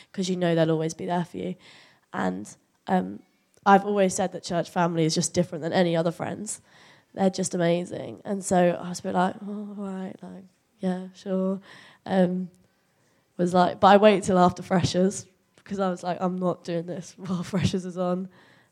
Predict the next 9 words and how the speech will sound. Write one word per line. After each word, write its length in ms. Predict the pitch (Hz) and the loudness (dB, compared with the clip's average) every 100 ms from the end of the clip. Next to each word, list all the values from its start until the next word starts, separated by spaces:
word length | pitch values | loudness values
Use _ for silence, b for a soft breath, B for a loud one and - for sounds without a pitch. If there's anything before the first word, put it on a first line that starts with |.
| _ | _
Um, 360 | 180 180 175 175 - - | -4 -2 -2 -8 -14 -6
I 60 | |
wish 260 | 180 175 - | -2 0 2
I'd 200 | 180 185 | 2 0
gone 180 | 185 180 | -4 -4
sooner. 440 | 185 185 185 202 - 214 | -6 -4 -2 -4 -8 0
<laughs> 320 | 311 - 277 B B B B B _ | 2 2 -2 B B B B B _
But 320 | - 202 - - b b _ _ _ | 0 0 0 -10 b b _ _ _
I, 480 | 196 185 185 180 | 2 2 2 0